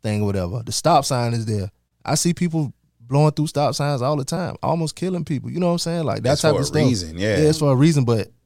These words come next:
Speaker 1: people just not gonna do right. And sometimes they gotta step in. But, like, the government just didn't step in back then,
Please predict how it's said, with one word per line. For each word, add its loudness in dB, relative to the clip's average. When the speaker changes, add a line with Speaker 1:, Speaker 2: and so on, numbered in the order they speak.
Speaker 1:
people -2
just 0
not 2
gonna 0
do 0
right. -2
And -8
sometimes -2
they -2
gotta 2
step -2
in. 2
But, 0
like, -2
the -6
government 2
just 2
didn't 0
step -2
in 2
back -4
then, 0